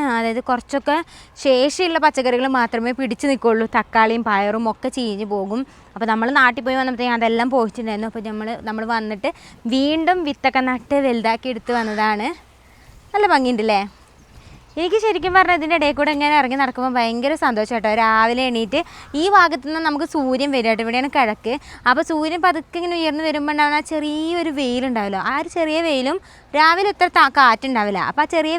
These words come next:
വെയിലും ഒരു കുഞ്ഞി കാറ്റും പിന്നെ ഈ പച്ചപ്പിൻ്റെ ഇടയിൽ കൂടെയൊക്കെ ഉള്ളൊരു നടത്തും ഒക്കെ ഭയങ്കര മനസ്സിന് ഹാപ്പി തരുന്ന ഒരു കാര്യമാണ് കേട്ടോ. നമ്മളിവിടെ നിൽക്കുമ്പോൾ ഞാനും അരുണേട്ടനും മാത്രമേ ഉള്ളൂ.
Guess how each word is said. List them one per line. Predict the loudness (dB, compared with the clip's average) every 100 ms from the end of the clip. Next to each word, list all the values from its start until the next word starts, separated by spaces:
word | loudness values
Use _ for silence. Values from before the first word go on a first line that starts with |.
| -2
വെയിലും | -2 -2 -4 -4
ഒരു | -4 -6
കുഞ്ഞി | -6 -4 -6 0
കാറ്റും | 0 0 -2 -4 -6 -8 -20 -14 -4
പിന്നെ | -2 0
ഈ | 2
പച്ചപ്പിൻ്റെ | 0 0 -4 -2 0
ഇടയിൽ | 2 2
കൂടെയൊക്കെ | 2 2 2
ഉള്ളൊരു | 0 0 0
നടത്തും | 0 -4 -4 -4 -4
ഒക്കെ | -4 -4 -2
ഭയങ്കര | -2 -2 -2 2 2
മനസ്സിന് | 2 -2 -4 0 2
ഹാപ്പി | 4 2 0 -2
തരുന്ന | 0 -2
ഒരു | 2 4
കാര്യമാണ് | 4 0 -4
കേട്ടോ. | -6 -8 -10 -20 -20 -4 0
നമ്മളിവിടെ | 2 4 4 2
നിൽക്കുമ്പോൾ | 0 -2 0 2 4
ഞാനും | 4 4 2
അരുണേട്ടനും | 0 0 0 4
മാത്രമേ | 4 4 2
ഉള്ളൂ. | 2